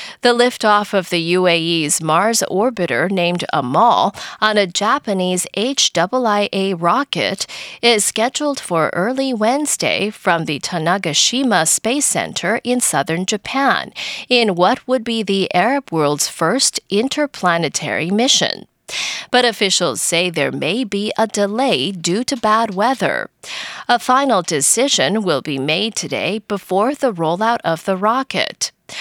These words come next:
Amal is set to reach Mars in February twenty twenty-one,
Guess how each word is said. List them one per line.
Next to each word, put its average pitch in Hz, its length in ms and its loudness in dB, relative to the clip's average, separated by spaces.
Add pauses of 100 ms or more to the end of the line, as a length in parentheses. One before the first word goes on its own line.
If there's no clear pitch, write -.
(300)
Amal 220 360 4
is 180 340 0
set 208 280 0
to 175 120 -4
reach 160 340 -6
Mars 151 500 0
in 185 260 -4
February 190 800 -2
twenty 254 400 -2
twenty-one, 185 1000 -2